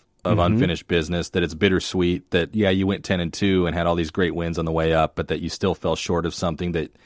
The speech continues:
Speaker 1: you knew you were capable of competing for.
Speaker 2: Mm-hmm.
Speaker 1: So I think, um, not, not wallowing in that and, and understanding that, well, you, you do at least still get to go play another game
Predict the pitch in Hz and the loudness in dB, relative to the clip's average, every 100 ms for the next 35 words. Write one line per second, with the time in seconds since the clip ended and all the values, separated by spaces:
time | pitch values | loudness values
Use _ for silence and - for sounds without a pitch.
0 | - - 104 104 95 90 92 85 - 82 | -20 0 4 6 6 4 4 0 -2 -4
1 | 80 78 85 80 73 - 80 - 85 90 | -2 -2 0 0 -2 -6 -8 -4 -2 -2
2 | - 95 95 104 _ - 104 110 117 135 | -2 0 0 -2 _ -4 0 2 0 0
3 | - 101 92 110 95 - - _ _ - | 0 2 2 2 0 -2 -18 _ _ -6
4 | 92 82 76 73 - _ _ _ - _ | -2 -2 -2 -6 -12 _ _ _ -20 _
5 | _ 104 101 107 - - 117 120 101 98 | _ 0 2 2 0 0 4 6 6 6
6 | 98 101 101 101 101 101 98 87 82 92 | 6 6 4 2 4 2 2 0 -2 -2
7 | 87 85 - 92 85 82 82 90 85 85 | -2 -2 -2 -2 -2 -2 -2 0 2 2
8 | 87 95 101 98 98 90 92 87 - 87 | -2 -2 0 2 2 2 0 -2 -2 -2
9 | 82 - 85 82 - 82 82 85 76 80 | -2 -4 -2 -2 0 -2 0 -2 -4 -4
10 | 80 104 | -2 -2